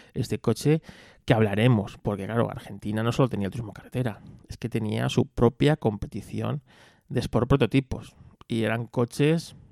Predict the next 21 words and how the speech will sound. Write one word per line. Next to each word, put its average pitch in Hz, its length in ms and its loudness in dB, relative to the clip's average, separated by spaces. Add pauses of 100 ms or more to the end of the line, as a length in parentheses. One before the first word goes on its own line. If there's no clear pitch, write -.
(720)
hombre, - 240 -12 (240)
muy 104 160 -2
diferentes 98 640 -2
a 101 200 -6 (520)
los 113 200 -4
Sport 101 220 -2
prototipos 104 640 0
que - 100 -4
podemos 92 380 -4
ver 95 140 0
en 95 80 -2
Europa. 95 440 4 (120)
Los 87 220 -6
Ford 98 460 2
G - 240 -14
T - 120 -10
cuarenta, 101 720 -6 (440)
los - 200 -2
Porsche 98 440 0
nueve 92 160 0
diecisiete, 131 720 0